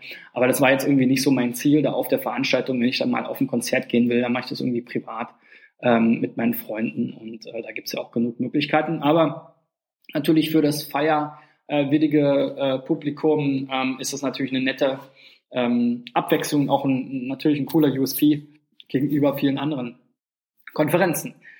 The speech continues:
Ja, so, ähm, dann, wenn man dann bei Konferenzen eben natürlich noch weiter schaut, dann gibt's natürlich sowohl Konferenzen auch, als auch Messen eben in verschiedenen Branchen. Und das finde ich eben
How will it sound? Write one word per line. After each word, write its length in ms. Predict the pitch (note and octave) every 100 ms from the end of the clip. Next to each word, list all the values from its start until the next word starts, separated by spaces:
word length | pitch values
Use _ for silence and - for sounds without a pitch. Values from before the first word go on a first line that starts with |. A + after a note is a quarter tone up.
| - - - _ _ _ -
Ja, 300 | A#3 E4+ C#3+ C#3+
so, 520 | E3+ A3+ A#3 A3+ -
ähm, 460 | F3+ F3+ F3+ F3+ F3
dann, 360 | F3 F3+ F#3 F3 - _ _ _ _ -
wenn 200 | E3 G3
man 120 | G3
dann 140 | F3+ F3
bei 140 | E3
Konferenzen 640 | - F#3+ D#3+ F3+ G#3+ -
eben 200 | F3 F3+
natürlich 380 | F3 E3 E3+ D#3
noch 160 | D#3 C#3+
weiter 240 | C#3 G#3+
schaut, 460 | - F#3 F3+ F#3 F3+
dann 180 | D#3+ D#3
gibt's 300 | D#3+ - E3
natürlich 400 | D3 E3 D#3+ D#3+
sowohl 380 | B2+ C3 A3+
Konferenzen 440 | A3+ F3+ E3 E3 -
auch, 360 | E3 - -
als 220 | D#3 F3+ -
auch 160 | -
Messen 440 | D3 F#3 - F#3 E3+
eben 520 | E3+ E3 D#3+ - _ _ _ G#3
in 220 | A3 A3
verschiedenen 460 | F#3 - F3+ D3+
Branchen. 400 | B2+ D3+ A#3 A3
Und 120 | F3 F#3
das 220 | F#3 -
finde 220 | G3 F#3+
ich 120 | F3
eben 180 | E3+